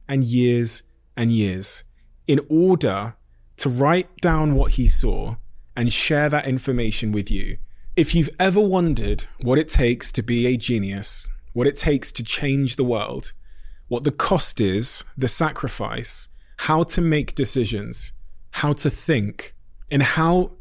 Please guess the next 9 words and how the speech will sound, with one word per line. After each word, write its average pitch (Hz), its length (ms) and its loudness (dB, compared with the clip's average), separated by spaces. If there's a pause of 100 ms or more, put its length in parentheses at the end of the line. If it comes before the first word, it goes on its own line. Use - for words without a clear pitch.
and 139 240 2
what 165 420 0
motivates 139 960 0 (380)
these 123 200 2
world-changing 143 1000 2
entrepreneurs, 110 840 -4 (720)
in 147 100 4
the 151 80 6
next - 540 0